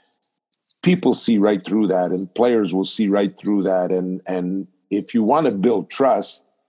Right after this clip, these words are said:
then you have to be genuine, you know, you have to be, you have to be out there. You know, you have, players have got to feel you as a person and know that there's no hidden agenda.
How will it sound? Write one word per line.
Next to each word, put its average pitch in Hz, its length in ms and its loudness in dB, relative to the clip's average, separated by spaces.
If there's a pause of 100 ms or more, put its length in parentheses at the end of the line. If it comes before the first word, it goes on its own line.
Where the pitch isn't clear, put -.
then 110 140 -2
you 107 100 0
have 127 200 0
to 113 60 -2
be 104 140 -2
genuine, 92 680 -4
you 71 100 -10
know, 101 200 -2
you 101 180 0
have 117 300 0
to 113 100 -2
be, 104 460 0 (540)
you 127 120 4
have - 180 2
to 117 80 0
be 98 220 2
out 127 280 2
there. 78 280 0
You 95 120 2
know, 101 120 0
you 113 220 4
have, 131 320 2 (240)
players 156 400 2
have 90 220 -2
got 123 400 2
to 117 360 2 (840)
feel 147 420 4
you 98 380 2
as 101 160 0
a 92 60 0
person 135 500 2
and 107 180 0
know 135 240 4
that 110 220 0
there's 101 240 0
no 123 180 4
hidden 117 280 0
agenda. 104 600 0